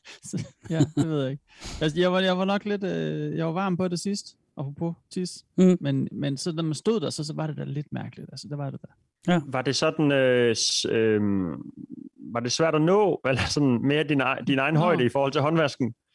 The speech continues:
Speaker 1: Nej,
Speaker 3: Øh,
Speaker 1: jeg
Speaker 3: sådan,
Speaker 1: tror, jeg stod lidt på tæer,
Speaker 3: skal man på
Speaker 1: faktisk.
Speaker 3: tæer, eller skal man, ja, okay.
Speaker 1: Og det er også det der med, normalt, nu, nu handler det meget om at tisse, det ved jeg ikke, om folk er klar på at høre om det, men sådan, det så jeg ved, at tisse man meget nedad.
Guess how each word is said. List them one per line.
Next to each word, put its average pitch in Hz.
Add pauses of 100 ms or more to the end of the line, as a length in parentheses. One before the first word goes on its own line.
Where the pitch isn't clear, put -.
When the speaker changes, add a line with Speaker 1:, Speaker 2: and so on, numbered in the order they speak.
(120)
Speaker 1:
Nej, 170
Speaker 3:
Øh, 170
Speaker 1:
jeg 135
Speaker 3:
sådan, 147
Speaker 1:
tror, 131
jeg 220
stod 208
lidt 208
på 208
tæer, 196
Speaker 3:
skal 160
man 139
på 143
Speaker 1:
faktisk. 151
Speaker 3:
tæer, 196
eller 147
skal 147
man, -
ja, 147 (220)
okay. 139
Speaker 1:
Og 156
det 180
er 190
også 185
det 202
der 202
med, 196 (1200)
normalt, 165 (280)
nu, 170 (240)
nu 180
handler 156
det 143
meget 143
om 135
at 120
tisse, -
det 135
ved 123
jeg 123
ikke, 117
om 110
folk 120
er 117 (320)
klar 127
på 117
at 117
høre 127
om 120
det, 123
men 135
sådan, 151 (240)
det 165
så 185
jeg 180
ved, 165
at 151
tisse 180
man 143
meget 147
nedad. 175